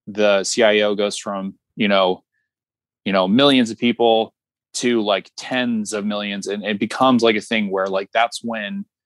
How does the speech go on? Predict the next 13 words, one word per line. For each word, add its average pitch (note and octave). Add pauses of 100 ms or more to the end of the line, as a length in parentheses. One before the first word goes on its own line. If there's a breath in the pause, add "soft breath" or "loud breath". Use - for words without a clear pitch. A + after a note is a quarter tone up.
(380)
you G#2+
know, G2+
like, F#2+
fifty A#2
percent G#2+
of G2
Americans G2
are F2+
in F2
a E2+
union, E2+ (540)
right? G2 (720 loud breath)
Um, A2